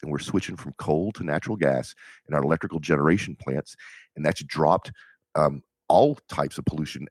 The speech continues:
including greenhouse gases like C O two. So, um, a lot of people don't know this. As much as Europe loves to talk about dropping C O two, their C O two goes up every year. <laughs> Ours actually went down by two percent.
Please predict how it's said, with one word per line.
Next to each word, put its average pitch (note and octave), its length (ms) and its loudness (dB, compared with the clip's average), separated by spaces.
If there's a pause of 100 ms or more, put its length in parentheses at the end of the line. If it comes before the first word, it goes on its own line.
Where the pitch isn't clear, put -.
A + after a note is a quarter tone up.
(280)
including G2+ 400 2
greenhouse F2 460 2
gases E2+ 400 0
like D2 140 -2
C F2+ 180 -2
O D2 40 2
two. F#2 220 -2
So, D#2 260 2 (460)
um, D2+ 300 0
a - 20 -2
lot G2+ 140 6
of C3+ 60 0
people - 180 0
don't C#2+ 80 -2
know F#2+ 140 6
this. D2+ 220 2 (720)
As E2+ 120 -6
much A#2 180 2
as D3 120 0
Europe G#2+ 340 2
loves F2 220 0
to - 80 -14
talk - 340 0
about E2+ 240 0
dropping E2 280 0
C G2+ 220 -6
O F#2 40 -2
two, G#2+ 240 -4
their F2 140 0
C G2+ 220 -6
O E2+ 60 0
two F2+ 180 -8
goes D#2+ 220 -2
up E2+ 160 4
every D2+ 200 2
year. D2 260 0 (140)
<laughs> - 440 -8
Ours C3 240 4
actually F#2 300 0
went E2+ 120 0
down F#2 240 0
by - 140 -4
two - 180 -8
percent. - 320 -12